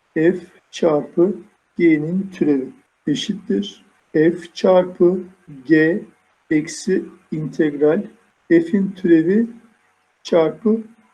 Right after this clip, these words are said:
G şeklinde. Böyle bir formülümüz vardı, hatırladınız mı?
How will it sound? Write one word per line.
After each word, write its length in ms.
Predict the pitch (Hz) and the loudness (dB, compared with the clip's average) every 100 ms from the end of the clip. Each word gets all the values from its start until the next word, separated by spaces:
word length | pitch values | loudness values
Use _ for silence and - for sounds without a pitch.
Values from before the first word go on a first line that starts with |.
| _ _ _ _ _ - | _ _ _ _ _ 2
G 200 | 180 180 | 6 6
şeklinde. 480 | - 147 - 139 143 | 4 -4 -8 -4 4
Böyle 200 | 180 190 | 4 4
bir 60 | |
formülümüz 560 | - 185 180 180 180 143 | 0 0 0 -2 -4 -2
vardı, 260 | 139 123 147 | -4 -4 -6
hatırladınız 580 | - 160 190 285 - | -6 -8 -4 -2 -2
mı? 140 | 131 | -6